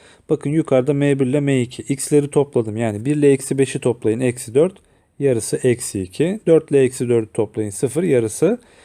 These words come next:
sıfır. Demek ki denklemimiz, doğru denklemi ne olacak? Eğimi eksi üç bölü dört olan ve eksi ikiye sıfırdan geçen bir doğru olacak. Yani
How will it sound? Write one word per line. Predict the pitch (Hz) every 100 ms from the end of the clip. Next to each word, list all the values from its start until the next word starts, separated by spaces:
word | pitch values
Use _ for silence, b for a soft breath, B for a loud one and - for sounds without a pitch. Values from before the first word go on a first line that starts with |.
| b b
sıfır. | - 185 - - B B B
Demek | 196 190 139
ki | 139
denklemimiz, | 165 175 175 160 151 151 -
doğru | 151 147
denklemi | 143 139 147 156
ne |
olacak? | 147 107 139 190 _ _ B B B
Eğimi | 156 160 143
eksi | 135 139 -
üç | 156 - 160
bölü | 160
dört | 160 160 160
olan | 160 180
ve | 156
eksi | 147 160 - 147
ikiye | 131 123
sıfırdan | 123 151 123 117 110
geçen | 107 - 220
bir | 175
doğru | 156 143 123
olacak. | 101 - -
Yani | 151 131 113 175